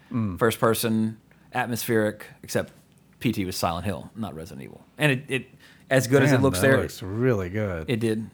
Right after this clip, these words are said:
Speaker 2: I mean, again, you're in these small rooms. And
Speaker 1: I
Speaker 2: Resident Evil
Speaker 1: wonder why
Speaker 2: seven looks
Speaker 1: people
Speaker 2: good, too.
Speaker 1: cancel stuff like that.
Speaker 2: Yeah, who knows? I was hoping because the
Speaker 1: Happens
Speaker 2: tr-,
Speaker 1: a lot.
Speaker 2: the teaser was so well received that it would have, you know,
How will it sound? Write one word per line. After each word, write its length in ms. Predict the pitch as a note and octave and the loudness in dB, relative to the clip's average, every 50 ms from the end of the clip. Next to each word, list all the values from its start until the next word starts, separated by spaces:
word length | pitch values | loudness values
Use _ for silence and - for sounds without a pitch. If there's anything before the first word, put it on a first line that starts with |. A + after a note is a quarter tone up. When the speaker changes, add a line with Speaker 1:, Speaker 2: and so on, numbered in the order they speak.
| _ - | _ -6
Speaker 2:
I 40 | C3 | -2
mean, 200 | B2 A2+ A#2 A2 | -2 0 0 0
again, 240 | C3 C3 C3 A#2 | 0 0 2 2
you're 160 | A#2+ A2+ A2+ A#2 | 2 2 2 2
in 60 | A#2 | 2
these 160 | A#2 A2 - | 0 -2 -2
small 300 | - B2+ B2+ A#2+ A#2+ A#2 | -2 0 2 4 4 4
rooms. 420 | A#2 A#2+ A#2 A#2 A#2+ A2+ - - | 4 2 0 0 -2 -2 -4 -6
And 80 | - C#3 | -2 4
Speaker 1:
I 40 | E3+ | 4
Speaker 2:
Resident 200 | F3+ - D3 B2+ | 6 6 6 6
Evil 120 | B2+ C3+ | 6 6
Speaker 1:
wonder 100 | C3+ B2 | 6 6
why 40 | A2 | 6
Speaker 2:
seven 240 | D3 D3+ D3+ C#3 A#2 | 6 6 4 6 4
looks 200 | A#2 G#2+ A2 F#2 | 4 2 2 0
Speaker 1:
people 160 | F2 B2 A2 | 2 2 2
Speaker 2:
good, 60 | G#2 G#2 | 2 2
too. 40 | A#2+ | 0
Speaker 1:
cancel 200 | A#2 A2 G#2+ F2+ | -2 -2 -4 -6
stuff 320 | - - - F#2 F2 - | -8 -8 -8 -8 -8 -8
like 160 | F#2 F#2 F2 | -10 -12 -10
that. 240 | - F#2 F#2+ F#2+ - - - - - _ _ _ _ _ _ _ _ _ _ _ _ _ _ _ _ _ _ _ _ - | -8 -8 -8 -8 -8 -10 -16 -20 -20 _ _ _ _ _ _ _ _ _ _ _ _ _ _ _ _ _ _ _ _ -10
Speaker 2:
Yeah, 260 | A2 G#2+ G#2 G#2 G2+ - - | -8 -6 -6 -6 -8 -10 -8
who 80 | A2+ G#2 | -6 -4
knows? 400 | F#2+ G2 F#2+ G2 - - - - - | -2 -2 -2 -4 -6 -10 -14 -12 -4
I 60 | B2+ B2+ | 0 0
was 100 | B2+ - | 4 6
hoping 260 | D3+ E3+ E3 D#3+ C3+ | 6 6 6 6 2
because 240 | A#2+ - C#3+ C3 B2 | 2 2 2 2 2
the 60 | D3+ | 2
Speaker 1:
Happens 200 | - - G#2+ F2+ | 0 0 -4 -4
Speaker 2:
tr-, 40 | F2+ | -2
Speaker 1:
a 40 | |
lot. 160 | F#2 F#2 F2+ F#2 | -2 0 0 0
Speaker 2:
the 40 | A#2 | 0
teaser 300 | - - C3+ C3 C3 C3+ | 0 0 0 0 2 0
was 180 | A#2 A2 G#2+ - | 0 0 -2 -2
so 220 | - - C3 B2 | 0 4 4 4
well 220 | B2 A#2 A#2+ A#2+ A#2+ | 6 6 4 4 4
received 400 | A2+ G#2+ - - A#2+ B2 A#2 A2+ | 2 0 -2 0 0 0 2 2
that 60 | G2+ | 0
it 80 | G2+ | 0
would 100 | G#2 G#2 | 0 0
have, 320 | G#2 F#2+ F#2+ - - - _ _ _ _ _ _ _ _ _ - | -2 -4 -4 -8 -14 -16 _ _ _ _ _ _ _ _ _ -6
you 100 | G#2+ F#2+ | -6 -4
know, 160 | F#2 F#2 | -4 -6